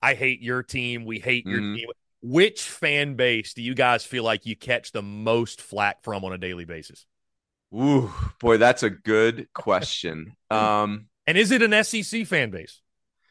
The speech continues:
Speaker 2: Well, the S E C fan, it, it is, it is the S E C
Speaker 1: By
Speaker 2: fan
Speaker 1: default.
Speaker 2: bases, plural.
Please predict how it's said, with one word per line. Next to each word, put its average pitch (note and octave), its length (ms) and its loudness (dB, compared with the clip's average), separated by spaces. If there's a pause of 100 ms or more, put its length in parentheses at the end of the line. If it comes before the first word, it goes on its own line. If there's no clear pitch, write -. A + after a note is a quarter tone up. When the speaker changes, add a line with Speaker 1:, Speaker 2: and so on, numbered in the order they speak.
(120)
Speaker 2:
Well, G3 240 6
the G3 120 2
S A#3 160 4
E F#3+ 60 -2
C F3 200 -4
fan, C#3+ 360 0
it, E3+ 180 2
it F3 120 4
is, D#3+ 320 2
it D3+ 120 -2
is D#3 380 2
the C#3 240 -8
S C3+ 240 -2
E B2 60 -6
C - 180 -6
Speaker 1:
By D3 160 6
Speaker 2:
fan B2 160 2
Speaker 1:
default. A#2+ 140 -2
Speaker 2:
bases, B2 480 -4 (100)
plural. G#2 560 2